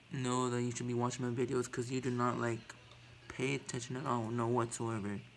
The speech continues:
to my videos. Um, yeah, if y'all, if y'all wanna add me on Discord,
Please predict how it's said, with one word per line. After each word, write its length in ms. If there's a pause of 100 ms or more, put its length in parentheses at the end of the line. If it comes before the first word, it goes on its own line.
(720)
to 100
my 80
videos. 400 (1200)
Um, 400
yeah, 280 (160)
if 120
y'all, 200
if 120
y'all 180
wanna 280 (260)
add 120
me 60
on 140
Discord, 480